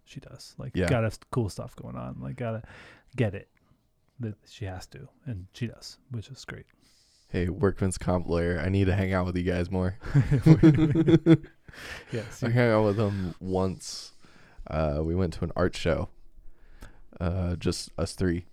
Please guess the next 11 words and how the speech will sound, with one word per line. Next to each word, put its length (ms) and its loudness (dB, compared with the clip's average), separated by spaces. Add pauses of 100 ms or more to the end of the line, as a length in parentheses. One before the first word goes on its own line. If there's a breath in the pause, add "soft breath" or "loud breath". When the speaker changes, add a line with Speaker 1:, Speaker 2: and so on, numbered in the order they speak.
(300)
Speaker 2:
and 100 0
it 100 2
was 460 2
fantastic. 840 -2
Speaker 1:
You, 220 8
him, 180 4
and 180 -2
his 180 -4
wife? 300 -8 (100)
Speaker 2:
Yes. 400 -2
Speaker 1:
Okay. 280 -4